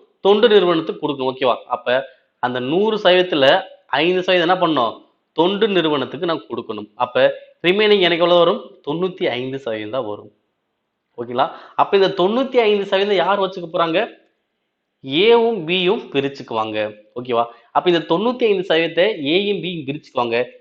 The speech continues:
எப்படி பிரிச்சுக்குவாங்க? மூணு இஸ்டு ரெண்டு என்ற விகிதத்துல பிரிச்சுக்குவாங்க. அப்ப இந்த தொண்ணூத்தி ஐந்து சதவீதத்துல ஏக்கு எத்தனை சதவீதம் வரும்னு ஃபர்ஸ்ட் கண்டுபிடிங்க. ஓகே, எப்படி எடுக்கலாம்? ஏ உடைய பங்கை கண்டுபிடிங்க. அப்ப ஏ,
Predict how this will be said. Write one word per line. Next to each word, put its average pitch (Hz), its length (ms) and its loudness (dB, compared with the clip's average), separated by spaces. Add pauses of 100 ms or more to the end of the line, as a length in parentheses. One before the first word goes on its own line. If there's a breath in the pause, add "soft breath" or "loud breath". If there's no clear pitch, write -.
எப்படி 190 320 0
பிரிச்சுக்குவாங்க? 196 500 2 (580)
மூணு 247 420 0
இஸ்டு 185 500 -2
ரெண்டு 143 400 0
என்ற 127 220 -4
விகிதத்துல 135 400 -2 (260)
பிரிச்சுக்குவாங்க. 107 680 -4 (340 soft breath)
அப்ப 139 200 0
இந்த 151 220 4
தொண்ணூத்தி 220 360 0
ஐந்து 185 300 2
சதவீதத்துல 143 460 0 (140)
ஏக்கு 202 300 0
எத்தனை 156 260 -2
சதவீதம் 120 280 -6
வரும்னு 156 180 -10
ஃபர்ஸ்ட் - 320 -10
கண்டுபிடிங்க. 107 440 -12 (760)
ஓகே, 160 180 0
எப்படி 196 160 2
எடுக்கலாம்? 196 480 2
ஏ 170 120 4
உடைய 170 260 0
பங்கை 151 240 0
கண்டுபிடிங்க. 127 520 -6 (480)
அப்ப 123 260 0
ஏ, 113 220 0